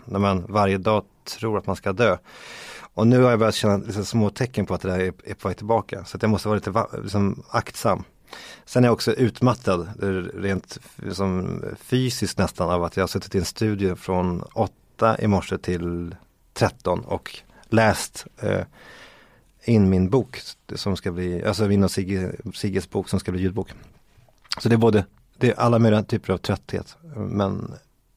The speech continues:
men det är kul att vara här. Kul att vara på Expressen. <laughs> För att det är så mytiskt när man går, går i de här lokalerna. Man spejar efter de här legenderna. Eh,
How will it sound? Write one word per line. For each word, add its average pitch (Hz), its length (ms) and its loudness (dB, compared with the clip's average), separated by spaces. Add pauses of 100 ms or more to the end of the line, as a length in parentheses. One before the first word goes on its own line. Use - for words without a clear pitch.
men 107 220 2
det 107 60 2
är - 20 2
kul 120 160 2
att 117 40 4
vara 117 80 4
här. 135 220 2 (580)
Kul 123 140 4
att 113 60 6
vara 110 100 4
på 107 120 2
Expressen. - 380 0
<laughs> - 560 0
För - 80 2
att - 160 -2 (320)
det 113 100 0
är 107 40 2
så - 120 2
mytiskt 113 480 6
när 92 80 2
man 90 100 4
går, 85 160 -2 (120)
går 104 200 0
i 95 40 4
de 87 80 4
här 87 220 0
lokalerna. 95 720 2
Man 98 140 2
spejar 104 460 4
efter 90 320 0
de 87 100 0
här 80 200 -2
legenderna. 90 680 2 (840)
Eh, 82 380 0